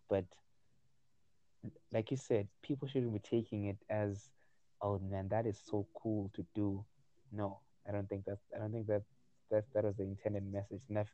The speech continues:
and, um, and Joaquin Phoenix himself has gone out of his way every time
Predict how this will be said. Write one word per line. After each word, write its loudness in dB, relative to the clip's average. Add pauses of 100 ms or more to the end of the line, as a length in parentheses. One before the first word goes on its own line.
and, 0
um, -2
and -4
Joaquin 0
Phoenix -2
himself 4
has -2
gone -2
out -4
of 0
his -2
way 2 (460)
every 4
time 4